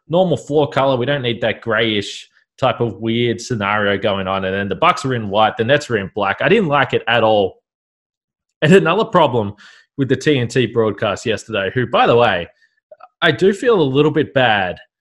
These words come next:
when Marv Albert continually gets ripped on social media. He's, uh, he's obviously been a voice that's been synonymous with the N B A over the years, and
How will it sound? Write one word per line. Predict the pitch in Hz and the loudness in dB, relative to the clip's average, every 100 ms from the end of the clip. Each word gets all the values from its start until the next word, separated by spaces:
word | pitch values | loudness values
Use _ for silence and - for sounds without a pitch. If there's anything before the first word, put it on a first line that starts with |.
| _ _ _ _ - | _ _ _ _ -2
when | 123 110 | 0 0
Marv | 110 127 113 | 0 0 2
Albert | 113 110 107 98 - | 2 2 0 -4 -8
continually | - 123 - 180 156 127 110 | -8 -8 -4 0 0 2 0
gets | 113 - | -2 -4
ripped | 110 117 - | -4 -4 -2
on | 113 | -4
social | 101 117 101 - | -4 -4 -4 -8
media. | 98 90 95 92 85 _ _ _ _ _ _ _ _ _ _ _ _ _ _ _ | -12 -12 -8 -10 -12 _ _ _ _ _ _ _ _ _ _ _ _ _ _ _
He's, | - 247 247 | -6 -4 0
uh, | 220 185 156 135 - | 2 4 2 -2 -6
he's | 202 | -2
obviously | 220 226 202 180 | -2 -2 -10 -10
been | 156 151 | -8 -10
a | |
voice | 120 120 135 131 - - | -12 -10 -10 -10 -18 -14
that's | 123 | -14
been | - 123 | -12 -12
synonymous | 113 120 123 120 110 - | -12 -10 -8 -8 -10 -12
with | 117 | -14
the | 113 | -10
N | 107 | -10
B | 101 104 | -8 -8
A | 104 101 | -6 -8
over | 101 | -10
the | 95 | -14
years, | 92 95 98 95 | -14 -10 -10 -10
and | 98 92 | -16 -18